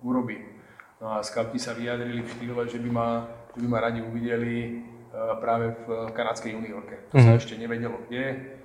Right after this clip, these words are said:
Speaker 1: Vieme, že sú to tri ligy, C H L-ka, hej, to je Ve-, Western, Ontario a tá quebecká.
Speaker 2: Mhm.
Speaker 1: No a pr-, práve tesne po tom N H L drafte prebieha aj import draft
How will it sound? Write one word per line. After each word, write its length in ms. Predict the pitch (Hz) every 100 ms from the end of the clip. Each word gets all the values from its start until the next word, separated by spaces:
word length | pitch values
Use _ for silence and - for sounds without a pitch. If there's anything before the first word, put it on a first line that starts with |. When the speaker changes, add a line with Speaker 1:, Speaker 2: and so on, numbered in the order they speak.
| - - - -
Speaker 1:
Vieme, 240 | 113 113 113
že 140 | 113
sú 160 | - 117
to 80 |
tri 180 | 110 107
ligy, 400 | 107 117 123 123
C 140 | 123 113
H 80 | 120
L-ka, 320 | 117 117 123 117
hej, 340 | 117 131 - - - - - -
to 60 |
je 100 | 104 101
Ve-, 160 | 117 113 110 113
Western, 440 | 120 - 127 120 113
Ontario 480 | 113 117 117 117 110
a 60 |
tá 100 | 110
quebecká. 680 | 110 117 123 - 135 135 135 147
Speaker 2:
Mhm. 220 | 123 120 143 - - -
Speaker 1:
No 220 | 120 113
a 320 | 110 110 110 110 110 - - - - - -
pr-, 200 | - - -
práve 320 | 110 113 113 113 113 - - -
tesne 420 | 131 123 - 127 117
po 540 | 123 113 110 110 - - -
tom 160 | 104 104
N 80 | 123
H 140 | 117 123
L 160 | 110
drafte 380 | 110 120 - 127
prebieha 640 | 113 113 117 113 113 113 110 110
aj 100 | 107 110 113 - - - -
import 340 | 120 120 117
draft 280 | 113 107 -